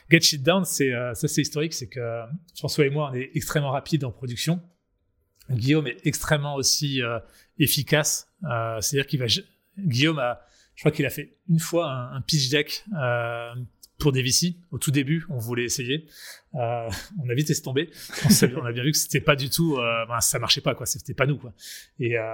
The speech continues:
ce qu'on aime faire, c'est faire des projets et les sortir. Donc, euh, pour des, pour des techs, c'est programmer et sortir des projets.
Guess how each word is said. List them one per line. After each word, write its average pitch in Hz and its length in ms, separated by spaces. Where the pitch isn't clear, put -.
ce - 80
qu'on 139 200
aime 160 120
faire, 165 300
c'est 113 260
faire 156 140
des 151 80
projets 147 320
et - 20
les 143 80
sortir. 120 340
Donc, 113 200
euh, 123 100
pour - 160
des, 139 100
pour - 300
des 131 80
techs, - 360
c'est 123 320
programmer 131 640
et 120 100
sortir 113 240
des 113 80
projets. 147 300